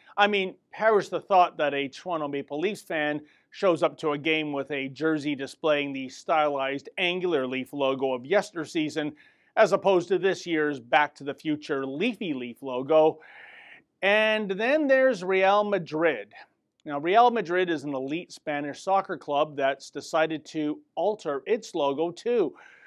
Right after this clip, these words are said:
Well, not the logo on the jerseys the team will be wearing and selling in Europe, mind you. Rather, Real Madrid's new crest is meant for Middle East soccer fans. You see, if you re-, look really, really hard at Real Madrid's logo, you'll spot a tiny crucifix.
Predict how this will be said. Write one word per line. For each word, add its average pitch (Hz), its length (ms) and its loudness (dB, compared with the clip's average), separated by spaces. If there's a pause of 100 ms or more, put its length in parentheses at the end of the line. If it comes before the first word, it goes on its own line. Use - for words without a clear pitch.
(260)
Well, 185 400 6
not 208 400 0
the 180 100 2
logo 175 380 6
on 151 140 6
the 143 100 -2
jerseys 151 500 -2
the 143 100 -10
team 165 340 -8
will 135 100 -4
be 135 100 -6
wearing 147 460 -2
and 131 120 -12
selling 147 440 -2
in 127 160 -6
Europe, 233 340 2
mind 147 320 -4
you. 175 140 0
Rather, 202 420 4 (400)
Real 190 320 4
Madrid's 202 480 0
new 180 180 0
crest 175 540 0
is 156 140 -12
meant 151 280 -6
for 160 120 -4
Middle 156 340 -2
East 269 240 -4
soccer 147 340 0
fans. 120 480 -12 (440)
You 175 60 -8
see, 226 180 0
if 156 100 -2
you 185 320 -4
re-, 190 200 -8
look 277 260 0
really, 247 460 -4
really 208 220 2
hard 208 280 6
at 175 100 4
Real 160 240 0
Madrid's 147 400 -6
logo, 160 360 4
you'll 156 220 -2
spot 202 480 -4
a 165 200 -8
tiny 190 420 -6
crucifix. - 920 -8